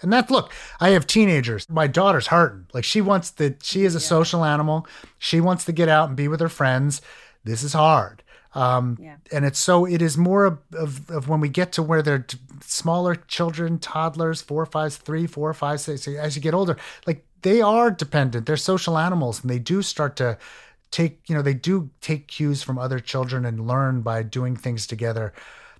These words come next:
Speaker 1: That's gonna be more difficult. It's one of the main reasons why we'd like to get to in-person school.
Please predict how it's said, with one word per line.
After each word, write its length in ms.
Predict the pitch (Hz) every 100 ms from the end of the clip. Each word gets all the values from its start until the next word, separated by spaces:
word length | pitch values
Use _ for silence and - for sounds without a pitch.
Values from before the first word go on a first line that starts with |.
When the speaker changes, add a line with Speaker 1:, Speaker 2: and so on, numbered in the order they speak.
| _ -
Speaker 1:
That's 260 | 151 170 -
gonna 160 | 190
be 120 | 165
more 160 | 160 156
difficult. 480 | 151 156 160 160 135
It's 120 | 113
one 100 | 135
of 40 |
the 80 | 127
main 180 | 131 139
reasons 360 | 143 143 139 135
why 100 | 131
we'd 160 | 127
like 140 | 123 131
to 80 | 131
get 200 | 135 -
to 120 | 135
in-person 480 | 135 - 135 - 120
school. 500 | - 127 135 165